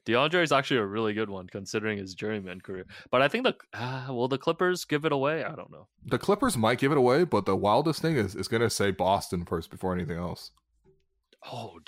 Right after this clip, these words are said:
Speaker 1: damn.
Speaker 2: Do you remember when he played in Boston? Or
Speaker 1: Hold
Speaker 2: wait,
Speaker 1: on,
Speaker 2: did he not
Speaker 1: man.
Speaker 2: play in Boston or no?
Speaker 1: Now I, no, now I gotta look up
Speaker 2: Was
Speaker 1: his
Speaker 2: he
Speaker 1: career.
Speaker 2: drafted with Boston?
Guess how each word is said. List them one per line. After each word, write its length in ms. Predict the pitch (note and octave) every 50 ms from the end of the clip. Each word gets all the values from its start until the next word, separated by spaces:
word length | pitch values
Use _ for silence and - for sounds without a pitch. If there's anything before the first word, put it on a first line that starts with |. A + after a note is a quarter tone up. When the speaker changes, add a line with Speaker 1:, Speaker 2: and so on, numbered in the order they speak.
| -
Speaker 1:
damn. 240 | G#2+ A2+ A2 F#2 D#2+ _ _ _ _ -
Speaker 2:
Do 80 | G2+
you 20 | G#2
remember 240 | A2+ D3 D#3 F3 F3
when 140 | C#3+ C3+ C3+
he 80 | C3+
played 240 | A#2 - B2 B2 C#3+
in 80 | C3+ -
Boston? 540 | - F2 F#2+ A2+ D3+ - - C4 B3+ F#3 - _ _ _ _ _ _ _ _ _ _ _ _
Or 140 | - E3 D#3
Speaker 1:
Hold 200 | D3+ D#3 C3+ C3
Speaker 2:
wait, 120 | G#3 A3+ -
Speaker 1:
on, 40 | -
Speaker 2:
did 100 | C#3+ F3
he 40 | D4
not 80 | F4
Speaker 1:
man. 60 | F4
Speaker 2:
play 100 | - D4+
in 80 | D#4+ C4
Boston 360 | C#4 D#4+ D#4 - - D#4+ A3
or 20 | G#3+
no? 80 | G3+
Speaker 1:
Now 200 | C#3 D3+ F3+ G3+ E3+
I, 40 |
no, 380 | C3+ C#3 B2 A2 G#2 G2+ F#2+ F#2
now 140 | G2 G#2 A#2+ F3
I 100 | A3 F#3
gotta 200 | E3 D#3 B2+ A2
look 160 | A2 G#2+ A#3
up 40 | G#3
Speaker 2:
Was 100 | G#2+ G2+
Speaker 1:
his 80 | G3+ -
Speaker 2:
he 0 |
Speaker 1:
career. 180 | - - G#2
Speaker 2:
drafted 260 | G#2+ D#3 - - G#3
with 140 | G3+ G#3 -
Boston? 400 | - F3 G#3 A3 - - A3+ A3